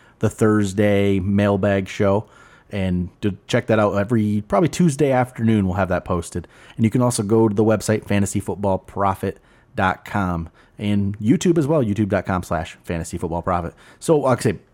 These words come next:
the rank I wanted to say something quick about here, Jeff, which I just, I get it. It's a matchup thing, but still,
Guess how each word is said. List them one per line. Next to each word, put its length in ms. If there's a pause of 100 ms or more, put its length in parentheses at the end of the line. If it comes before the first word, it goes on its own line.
(100)
the 120
rank 260
I 60
wanted 320
to 60 (520)
say 260
something 420
quick 220
about 280
here, 160
Jeff, 260
which 160
I 80 (240)
just, 380 (840)
I 120
get 340
it. 160
It's 140
a 20
matchup 460
thing, 180
but 160
still, 560